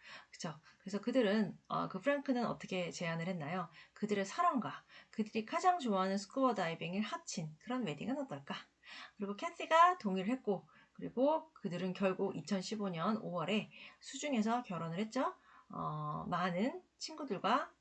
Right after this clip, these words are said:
가-, 어, 친척들과에 둘러싸여서, 그리고 이 모든 사람들은, 어, 스쿠버 다이빙 그 장비를 갖춘 이 모든 사람들에 둘러싸여서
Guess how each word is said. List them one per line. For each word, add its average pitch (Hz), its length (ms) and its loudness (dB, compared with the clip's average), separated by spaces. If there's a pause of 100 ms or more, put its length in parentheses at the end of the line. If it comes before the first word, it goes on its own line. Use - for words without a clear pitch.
(160)
가-, - 220 -16
어, 156 400 -8
친척들과에 196 880 -2
둘러싸여서, 151 640 -6 (300)
그리고 - 180 -8
이 233 220 4
모든 185 560 4
사람들은, 240 680 2 (360)
어, 151 440 -6 (1160)
스쿠버 - 380 2
다이빙 233 500 0
그 170 240 -10
장비를 165 600 -4
갖춘 143 500 -12
이 180 140 -10
모든 165 320 -8
사람들에 165 380 -6
둘러싸여서 165 840 -4